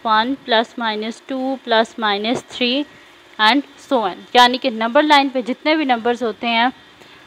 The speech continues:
अ, हमारे पास मतलब fraction वाले numbers नहीं या decimal वाले नहीं, ऐसे जो हमारे पास whole number होते हैं, जितने भी होते हैं ना number line पे, वो सारे के सारे हमारे पास क्या होते हैं? वो हमारे पास होते हैं जी integers होते हैं।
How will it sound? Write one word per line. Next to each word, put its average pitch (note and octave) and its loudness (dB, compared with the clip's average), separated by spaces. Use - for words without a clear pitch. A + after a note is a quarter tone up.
अ, A3+ 6
हमारे A3+ 2
पास A#3+ 2
मतलब A#3+ -6
fraction D4+ 2
वाले B3 4
numbers A#3 -4
नहीं A#3 -6
या A3 0
decimal A#3 0
वाले G#3+ 2
नहीं, G3 -4
ऐसे A3 -4
जो A#3 -2
हमारे A3+ 0
पास A#3 0
whole B3 4
number F#3+ -4
होते F3 -12
हैं, F#3 -10
जितने B3+ -6
भी D4 -2
होते B3+ 0
हैं B3 -2
ना D4+ 0
number A3+ -2
line G#3 -2
पे, G#3+ -8
वो G#3+ -4
सारे A3 2
के A#3+ -8
सारे A3 0
हमारे G#3+ -6
पास G#3+ -2
क्या A3+ -2
होते G3 -4
हैं? C4+ -4
वो C4+ 6
हमारे C4+ 6
पास B3 0
होते A#3 -8
हैं A3+ -6
जी A#3+ -10
integers G3 -12
होते F3+ -16
हैं। G#3 -18